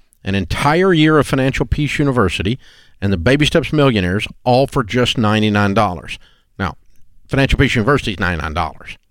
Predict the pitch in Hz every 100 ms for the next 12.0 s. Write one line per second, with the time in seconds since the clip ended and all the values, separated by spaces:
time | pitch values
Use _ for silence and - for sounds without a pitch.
0 | _ _ - 95 87 117 104 101 92 92
1 | 90 120 107 95 - - 120 113 87 95
2 | 87 85 90 82 73 85 73 67 - _
3 | - - - - 113 107 113 139 151 147
4 | 120 - 131 123 135 139 - 151 - -
5 | 117 147 151 - 139 123 117 104 - 139
6 | 131 123 - 117 113 - 101 110 101 101
7 | 95 135 131 110 110 - - - - 92
8 | 82 107 107 98 98 95 - - - _
9 | _ _ 107 123 117 101 123 120 - 135
10 | 120 107 113 113 101 110 147 143 131 131
11 | 120 135 131 165 127 156 147 156 185 185